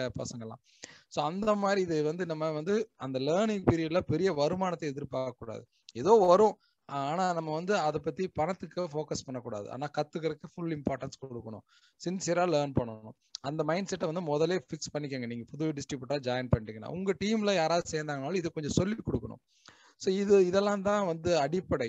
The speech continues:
So இதை கரெக்டா பண்ணணும். So அடுத்து வந்து பாத்தீங்கன்னா டி எக்ஸ், நான் சொன்ன மாதிரி லைஃப் டைம் business. இது ஏதோ மூணு மாசம், ஆறு மாசம் சீசனுக்கு செய்யற business கிடையாது. நிறைய business season business இருக்கு.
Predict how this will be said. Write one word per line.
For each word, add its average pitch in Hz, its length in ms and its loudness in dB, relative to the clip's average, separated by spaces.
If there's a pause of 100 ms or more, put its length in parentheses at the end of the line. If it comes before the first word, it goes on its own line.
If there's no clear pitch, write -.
So 120 160 -10
இதை 147 180 -2
கரெக்டா 156 380 -2
பண்ணணும். 147 460 -4 (340)
So - 80 -14
அடுத்து 170 240 2
வந்து 175 180 0
பாத்தீங்கன்னா 160 360 0
டி 180 120 -4
எக்ஸ், 185 280 -2
நான் 160 180 -2
சொன்ன 156 140 -4
மாதிரி 160 180 2
லைஃப் 170 220 2
டைம் 160 180 0
business. 113 360 -6 (800)
இது 139 140 0
ஏதோ 151 180 8 (400)
மூணு 156 200 2
மாசம், 165 300 4
ஆறு 156 140 6
மாசம் 151 280 2
சீசனுக்கு 180 460 -2
செய்யற 143 160 0
business 135 320 -4
கிடையாது. 120 340 0
நிறைய 147 260 2
business 165 320 -4
season 185 300 -2
business 147 280 -4
இருக்கு. 113 260 -4